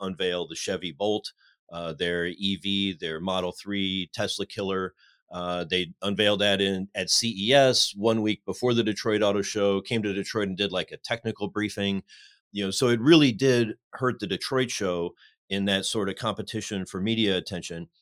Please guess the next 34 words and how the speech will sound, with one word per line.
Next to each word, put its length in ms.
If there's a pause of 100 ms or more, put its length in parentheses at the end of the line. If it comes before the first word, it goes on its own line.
(260)
With 200
the 160
other 220
shows, 540 (120)
it's 240
really 320
bifurcated, 680 (220)
where 440 (240)
C 420
E 60
S 480
is 240
the 80
place 360
to 120
show 240
your 180
concepts, 640
your 120
far 260
out 220
concepts. 640
And 320
I 100
would 100
say, 160
you 120
know, 80
maybe 220
Tokyo 520
is 140
another 260
show 220
li-, 160